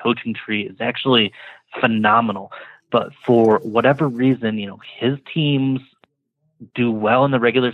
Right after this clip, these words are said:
season and then tail off in the playoffs. It's, it's almost, um, every single year. I, I really like that Chiefs team. I, I like the offense they built.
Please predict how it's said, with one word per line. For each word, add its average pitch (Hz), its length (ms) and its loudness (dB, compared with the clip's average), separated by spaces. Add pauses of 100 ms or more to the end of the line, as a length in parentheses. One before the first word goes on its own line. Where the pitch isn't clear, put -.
season 110 420 -4
and 107 220 -6
then 107 240 -6 (260)
tail 123 240 4
off 131 260 2
in 139 60 -4
the 127 60 -4
playoffs. 143 460 0
It's, - 220 -12 (100)
it's - 180 -8
almost, 123 520 -2 (520)
um, 104 380 -2 (140)
every 127 480 -2
single 123 260 0
year. 107 400 0
I, 120 240 2
I - 160 -2
really 113 480 0
like 123 260 2
that 117 160 0
Chiefs 120 280 -6 (100)
team. 117 300 0
I, 104 300 -4
I 110 100 -8
like 117 260 -2
the 120 100 -2
offense 117 360 0
they 117 80 -2
built. 113 240 -2